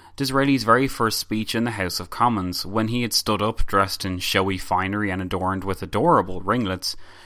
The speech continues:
to present a speech which saw him be laughed at and jeered until he sat down.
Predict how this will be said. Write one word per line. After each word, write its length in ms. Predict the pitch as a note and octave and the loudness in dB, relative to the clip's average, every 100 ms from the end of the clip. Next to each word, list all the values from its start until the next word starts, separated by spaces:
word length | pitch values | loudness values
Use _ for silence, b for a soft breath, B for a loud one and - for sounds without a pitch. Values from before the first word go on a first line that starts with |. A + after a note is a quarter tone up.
| B | B
to 100 | C#3 | 2
present 380 | C#3+ C#3+ D3 | 2 4 2
a 60 | C#3 | 0
speech 400 | - C3 B2+ - | 0 0 0 0
which 340 | A2+ A2+ - - | 0 0 -4 -6
saw 280 | - A#2+ A#2 | 0 4 4
him 200 | A#2 A2 | 4 0
be 120 | G#2+ | 0
laughed 480 | G#2 G#2 G#2+ F#2+ - | 6 8 8 6 2
at 200 | F#2 F2+ | 2 2
and 220 | G2 F#2+ | 0 -2
jeered 360 | F#2+ A#2 A2 F#2 | 0 2 2 0
until 280 | F#2 F2+ G2 | -2 -4 -2
he 120 | G#2 | -2
sat 320 | - F#2 F2+ | 0 -2 -2
down. 440 | - G#2+ G#2 F#2 | -2 0 0 -2